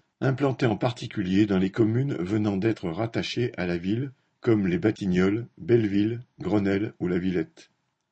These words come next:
Plus de deux mille ouvriers travaillaient dans l'usine métallurgique Caille à Grenelle. Les ouvriers d'usine étaient cependant en minorité dans la capitale. La plupart des ouvriers étaient employés par des artisans travaillant avec un ou deux salariés.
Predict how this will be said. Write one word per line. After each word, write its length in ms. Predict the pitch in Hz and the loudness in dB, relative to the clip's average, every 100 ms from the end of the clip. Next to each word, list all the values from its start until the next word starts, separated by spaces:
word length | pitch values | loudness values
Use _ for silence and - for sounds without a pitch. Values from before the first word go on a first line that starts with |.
| _ - | _ -6
Plus 160 | 131 | -4
de 140 | 120 101 | 2 4
deux 160 | 113 | 4
mille 200 | 143 147 | 2 2
ouvriers 440 | 123 98 95 95 117 | 0 0 0 2 2
travaillaient 440 | 113 95 95 - | 2 0 2 0
dans 140 | 95 90 | 0 0
l'usine 320 | 95 107 117 | -2 -2 -2
métallurgique 760 | 101 - 98 98 90 98 - - | -2 -2 -2 -2 -4 -6 -8 -4
Caille 380 | 113 110 120 - | 0 0 -2 -6
à 120 | 87 | -6
Grenelle. 460 | 87 95 95 85 69 - _ _ _ _ _ _ _ - | -2 -2 0 -2 -4 -14 _ _ _ _ _ _ _ -6
Les 200 | 95 92 | -4 -2
ouvriers 340 | 117 127 135 | 0 2 2
d'usine 360 | 117 120 113 139 | 2 0 0 0
étaient 220 | 127 107 | 0 0
cependant 500 | - - - 110 127 95 | -2 -2 0 0 0 0
en 80 | |
minorité 560 | 95 131 135 107 101 117 | 0 0 0 0 0 -2
dans 100 | 104 | 0
la 120 | 90 | -2
capitale. 680 | - 98 95 - 92 80 - _ _ _ _ _ _ _ - | -4 -6 -6 -4 -4 -4 -10 _ _ _ _ _ _ _ -10
La 100 | 87 | -8
plupart 360 | - 104 117 107 | -4 0 2 2
des 180 | 92 | 2
ouvriers 560 | 95 87 92 104 - 101 | 2 2 2 2 2 0
étaient 240 | 104 107 | 0 0
employés 400 | 110 98 107 113 | 0 2 2 4
par 180 | 120 90 | 2 0
des 200 | 85 85 | -2 -2
artisans 500 | 113 - 95 95 110 - _ _ - | -4 -6 -8 -6 -6 -10 _ _ -6
travaillant 540 | - 113 107 110 131 | -2 4 4 4 2
avec 360 | - 92 87 - | 0 -2 -2 -2
un 160 | 113 113 | -4 -2
ou 120 | 98 | -4
deux 160 | 90 113 | 0 0
salariés. 540 | - 90 87 87 82 | 0 -4 -2 -6 -8